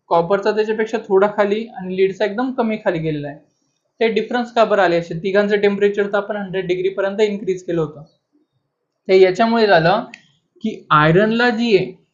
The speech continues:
या दोघांच्या कंपेअरमध्ये एक डिग्री टेम्परेचर वाढवण्यासाठी जास्त हीट घ्यावी लागते. तेच कॉपरला आयरनपेक्षा कमी एनर्जीमध्ये त्याचं एक डिग्रीत वाढून जातं टेम्परेचर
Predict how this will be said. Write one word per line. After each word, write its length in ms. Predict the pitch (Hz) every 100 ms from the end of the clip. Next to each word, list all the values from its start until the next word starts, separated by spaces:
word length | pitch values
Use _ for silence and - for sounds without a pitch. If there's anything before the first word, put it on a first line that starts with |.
| _
या 100 | 208
दोघांच्या 600 | 180 160 170 202 220 233
कंपेअरमध्ये 640 | 226 214 202 226 226 208 214
एक 300 | 202 208 220
डिग्री 340 | 196 208 220 226
टेम्परेचर 540 | 220 208 208 202 220
वाढवण्यासाठी 600 | 202 175 180 185 190 220
जास्त 260 | 220 220 226
हीट 180 | 208
घ्यावी 300 | 170 185 165
लागते. 320 | 156 147 - - - _ - - _
तेच 220 | 247 247
कॉपरला 520 | - 214 202 214 214 233
आयरनपेक्षा 880 | 247 - 175 196 208 202 214 -
कमी 380 | 233 247 247 247
एनर्जीमध्ये 580 | 233 226 214 233 214 208
त्याचं 220 | 214 220
एक 140 | 226 185
डिग्रीत 280 | 196 226
वाढून 280 | 214 196 185
जातं 260 | 180 175 170
टेम्परेचर 460 | 175 156 156 147